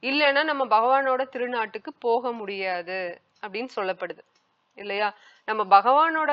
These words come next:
கருணை வேணும்னாலும், நம்ம வந்து பற்றின்மையா இருக்கிறோம். இ-, ஞானிகளும் அப்படிதான் பற்றின்மையா இருப்பாங்க. அது வந்து ஃபர்ஸ்ட்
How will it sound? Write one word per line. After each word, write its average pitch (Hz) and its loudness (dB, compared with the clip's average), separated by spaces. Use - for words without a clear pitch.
கருணை 285 -2
வேணும்னாலும், 220 -2
நம்ம 269 2
வந்து 285 0
பற்றின்மையா 285 2
இருக்கிறோம். 240 0
இ-, 226 -2
ஞானிகளும் 330 2
அப்படிதான் 214 -2
பற்றின்மையா 277 -2
இருப்பாங்க. 214 -2
அது 190 -2
வந்து 269 -6
ஃபர்ஸ்ட் - 0